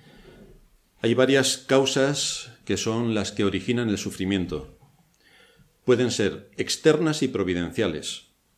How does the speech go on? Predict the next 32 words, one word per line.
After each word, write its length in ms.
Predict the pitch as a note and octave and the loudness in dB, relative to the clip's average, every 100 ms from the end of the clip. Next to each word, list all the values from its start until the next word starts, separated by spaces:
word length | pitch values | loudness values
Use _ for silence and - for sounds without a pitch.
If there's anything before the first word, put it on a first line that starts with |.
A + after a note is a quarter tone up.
| _ - | _ -8
que 100 | E2+ | -4
son 220 | G#2+ A2+ | -2 0
las 160 | G2 | -2
que 160 | - G2 | -2 -2
aquí 280 | F2 - A#2 | -2 -2 -2
está, 640 | G#2 - G#2 G#2+ A#2+ - - _ _ _ _ _ | -2 -2 -2 -2 -4 -10 -20 _ _ _ _ _
ah, 260 | - F2+ E2 | -2 -2 -2
atendiendo 720 | F#2+ F#2 F#2+ F#2 A2+ B2 A#2 A#2+ | -2 -2 -2 -2 0 0 0 0
y 80 | |
exponiendo 880 | G2 - F#2+ F#2 A#2 A2 F#2+ A2+ - - - | -2 -4 -4 -2 0 0 0 -4 -10 -18 -6
el 80 | F2+ | -4
apóstol 500 | F2 G#2 - F#2+ - | -2 -4 -2 -4 2
Pedro 560 | B2+ A2 F#2+ A#2 - _ - | 2 4 -2 -4 -12 _ -12
debido 460 | D#2+ F2+ G#2 A2 A2 | -4 -2 -2 0 0
a 60 | |
las 340 | G2 F#2 F2 - | 0 -2 -4 -8
fuertes 640 | - A#2 A2+ G#2+ A#2 G#2+ | -4 0 0 0 -2 0
y 60 | G#2+ | -4
terribles 540 | G2 F#2 G2+ G#2 G#2 | -4 -2 -2 -2 -4
persecuciones 920 | - A#2 - G#2 G#2 F#2+ A2+ A2 A2+ - | -4 -4 -4 -4 -4 -2 -2 0 -4 -6
que 140 | G2+ | -6
se 100 | F#2 | -4
desataron 580 | F2 F2 E2+ G2+ G#2+ G#2 | -6 -8 -4 -4 -2 -2
en 120 | G2 | -2
los 140 | F2 | -4
dos 180 | - G2 | -6 -8
primeros 420 | - G2+ G2 F#2 | -6 -4 -4 -4
siglos 400 | - A2 A2 A2 | -6 -4 -4 -4
de 100 | - | -6
la 100 | E2+ | -6
Iglesia 300 | F2 F#2 G2 | -4 -6 -4
cristiana, 720 | F#2 F#2 - B2 G#2+ G2+ - | -6 -6 -2 -2 -2 -4 -8